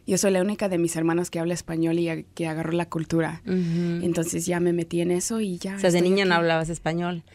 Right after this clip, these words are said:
Speaker 1: Sí, pero
Speaker 2: No
Speaker 1: ya
Speaker 2: lo
Speaker 1: en los
Speaker 2: ponías en
Speaker 1: noventas
Speaker 2: práctica.
Speaker 1: dijeron que si su hijo no habla inglés, no va a llegar lejos en la escuela. Entonces mis padres me cambiaron a inglés a los cuatro. Entonces soy la única que volví a aprender a los catorce.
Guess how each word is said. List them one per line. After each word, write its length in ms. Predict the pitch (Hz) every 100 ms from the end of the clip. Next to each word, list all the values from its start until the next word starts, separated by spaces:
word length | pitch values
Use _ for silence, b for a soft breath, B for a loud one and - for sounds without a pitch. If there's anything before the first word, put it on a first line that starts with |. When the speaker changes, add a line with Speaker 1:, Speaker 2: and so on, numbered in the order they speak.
| -
Speaker 1:
Sí, 280 | - 269 302
pero 460 | 220 190 180 180 170
Speaker 2:
No 300 | 175 175 180
Speaker 1:
ya 80 | 208
Speaker 2:
lo 60 | 214
Speaker 1:
en 60 |
los 40 | 247
Speaker 2:
ponías 220 | - 170
en 60 | 185
Speaker 1:
noventas 220 | 185 185
Speaker 2:
práctica. 240 | 226 175 160
Speaker 1:
dijeron 240 | - 196
que 240 | 190 175
si 260 | 165 180 170
su 180 | - 185
hijo 200 | - 208
no 100 | 208
habla 220 | 196 220
inglés, 420 | 202 180 196 233
no 120 | 190
va 80 | 175
a 40 | 170
llegar 220 | 165 165
lejos 300 | 165 170 165
en 80 | 160
la 60 |
escuela. 320 | 151 208 196
Entonces 280 | 180 170 160
mis 160 | 170 -
padres 260 | 160 165
me 120 | 165 165
cambiaron 440 | 156 160 156 170
a 60 | 160
inglés 380 | 165 170 170
a 40 | 175
los 160 | 165 -
cuatro. 440 | 170 165 170 - - B B B B
Entonces 320 | - 170 175
soy 180 | - 170
la 140 | 165
única 340 | 165 165 165 165
que 480 | - 165 156 160
volví 340 | 175 180 170 175
a 20 |
aprender 400 | 170 165 156 160
a 60 | 160
los 180 | 160 -
catorce. 540 | 165 156 160 196 180